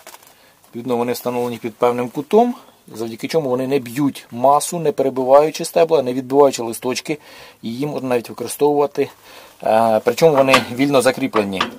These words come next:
І її можна використовувати навіть на бобових травах. Зверху, он, ми бачимо, рифляна така стінка, кришечка, е, яка регулюється по агресивності, в залежності від того, яка маса.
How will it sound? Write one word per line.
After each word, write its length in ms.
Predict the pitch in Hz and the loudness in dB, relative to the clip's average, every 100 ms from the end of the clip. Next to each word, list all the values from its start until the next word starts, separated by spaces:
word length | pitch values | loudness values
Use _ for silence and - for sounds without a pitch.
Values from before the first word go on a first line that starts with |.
| - - - - - - | -20 -20 -20 -20 -20 -14
І 100 | 107 | -8
її 500 | 107 113 113 113 160 | -4 -4 -4 -4 -2
можна 260 | 151 143 | -2 0
використовувати 580 | 131 127 117 147 151 - | 0 0 -2 -2 -2 -4
навіть 420 | 110 120 131 127 | -4 -2 -2 -4
на 260 | 110 113 120 - _ _ | 0 2 2 -4 _ _
бобових 520 | - 120 120 120 104 - | -4 -2 0 0 0 0
травах. 440 | 113 95 90 - - - - - | 4 4 2 -4 -20 -20 -20 -14
Зверху, 420 | 110 135 135 - | 6 6 6 0
он, 100 | 117 | 0
ми 120 | 113 | -2
бачимо, 460 | 123 110 107 - 104 - - | 0 2 0 -2 -12 -12 -6
рифляна 480 | 113 123 120 113 110 | -2 -2 -2 -2 -2
така 360 | 110 113 104 - _ _ - - _ | -2 0 0 -2 _ _ -20 -20 _
стінка, 580 | - - 165 165 175 175 - _ _ | -10 -6 -6 0 0 0 -6 _ _
кришечка, 560 | - 233 - - 190 208 _ _ _ _ - - _ - | -4 -4 -4 -4 -4 -4 _ _ _ _ -20 -20 _ -6
е, 200 | 110 110 | -4 -2
яка 240 | 117 147 | 0 2
регулюється 520 | 139 113 127 131 - | 2 0 -2 -2 -4
по 300 | 98 117 123 | -4 -4 -2
агресивності, 1000 | - 110 113 - 156 175 165 - - 160 - | -2 -6 -8 -8 -6 -4 -6 -8 -12 -14 -10
в 20 | |
залежності 380 | 110 127 135 - | -4 -4 -4 -10
від 140 | 107 | -10
того, 220 | - 123 117 | -4 -2 0
яка 240 | 104 113 | 2 2
маса. 440 | 107 98 95 - | 4 4 2 -2